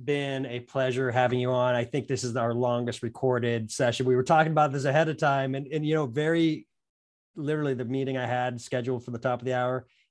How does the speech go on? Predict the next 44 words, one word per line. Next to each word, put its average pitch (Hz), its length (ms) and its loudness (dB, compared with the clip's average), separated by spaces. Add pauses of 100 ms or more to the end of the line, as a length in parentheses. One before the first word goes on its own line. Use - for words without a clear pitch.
(120)
they 120 100 0
canceled, 127 600 -2
like, 110 340 -6
as 123 320 -2
we 123 200 0
were, 123 120 -2
I 113 120 -4
was 117 100 -4
getting 127 240 -2
ready 123 240 -2
to 120 80 -4
cut 127 220 0
it 117 80 -2
off 113 180 -2
short. 110 380 -4
So 117 320 -2 (200)
I, 123 220 0
I'm 120 240 -2
grateful 131 800 0
that 113 160 -6
this 110 160 -8
happened. 135 360 0
This 117 120 -4
all 123 140 2
intended 117 340 -4
to 104 80 -6
be. 123 440 -4
I 120 100 -8
love, 127 640 0
once 123 260 -8
again, 117 180 -4
the 110 80 -8
content, 123 560 -6
the 117 60 -8
information, 113 640 -6
and 104 80 -8
the 107 60 -8
impact 113 440 -4
that 113 80 -8
you're 104 100 -8
making 110 280 -6
in 113 80 -6
the 110 80 -6
world. 113 360 -6